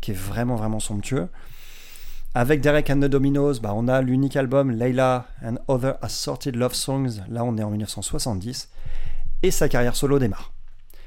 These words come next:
Et sa carrière solo démarre, et là, je vais citer quelques albums que je conseille parmi la, parmi la, l'océan d'albums, une vingtaine, hein, qu'il a sorti.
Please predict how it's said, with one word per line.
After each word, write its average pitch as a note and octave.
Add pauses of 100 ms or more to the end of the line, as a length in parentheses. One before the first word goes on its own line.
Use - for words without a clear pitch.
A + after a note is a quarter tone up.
(360)
Et F3
sa E3
carrière C#3+
solo C#3
démarre, B2 (240)
et C3+
là, A#2 (880)
je G#2+
vais B2+
citer C3
quelques D3+
albums C3+
que C3+
je -
conseille C3
parmi A#2+ (180)
la, F#2+
parmi G#2
la, F#2+
l'océan C3+
d'albums, B2
une G#2
vingtaine, A#2
hein, G#2
qu'il A#2
a G2
sorti. C#3